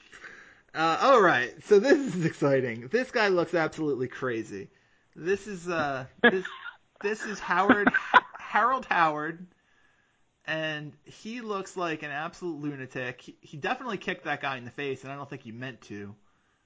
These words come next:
Speaker 1: I would, like, this is
Speaker 2: I'm
Speaker 1: the kind of guy that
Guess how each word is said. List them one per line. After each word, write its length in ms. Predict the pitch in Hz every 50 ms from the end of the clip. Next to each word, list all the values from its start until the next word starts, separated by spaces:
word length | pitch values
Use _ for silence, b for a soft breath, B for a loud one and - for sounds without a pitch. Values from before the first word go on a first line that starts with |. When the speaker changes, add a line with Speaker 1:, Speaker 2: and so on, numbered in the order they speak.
| _ _ _ _ _ _ _ _ _ _ _ -
Speaker 1:
I 180 | 135 165 202
would, 300 | 233 214 214 202 175 165
like, 180 | 170 165 156 -
this 160 | 285 415 427 -
is 40 |
Speaker 2:
I'm 120 | 339 202 208
Speaker 1:
the 60 | 185
kind 220 | - 214 190 180
of 80 | 170 151
guy 440 | 147 143 135 131 131 120 127 123 123 - _ _ _ _ _ _ _ - - - - - - - -
that 340 | 170 151 143 135 131 -